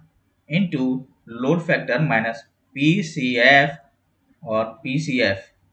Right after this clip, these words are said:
इसको जब आप solve करेंगे तो eight megawatt आपका answer आ जाएगा। और आपको इसकी पीडीएफ़ चाहिए तो description link में इसकी, अ, link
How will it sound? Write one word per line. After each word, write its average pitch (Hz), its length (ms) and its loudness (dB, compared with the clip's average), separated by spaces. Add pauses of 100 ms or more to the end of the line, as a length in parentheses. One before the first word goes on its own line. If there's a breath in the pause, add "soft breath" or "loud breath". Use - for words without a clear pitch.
(120)
इसको - 240 -8
जब 117 200 -2
आप 117 140 -2
solve 156 260 0
करेंगे 127 320 0
तो 170 180 -6
eight 147 240 0
megawatt 120 480 -2
आपका - 240 -4
answer 156 240 -2
आ 104 80 -2
जाएगा। 104 420 -6 (1080 loud breath)
और 120 500 0
आपको 123 340 0
इसकी 156 260 0
पीडीएफ़ 123 400 -4
चाहिए 131 280 -2
तो 175 200 0
description 175 680 0
link 131 360 -2
में 147 100 0 (160)
इसकी, 143 520 -4
अ, 131 120 -8 (400)
link 120 300 -4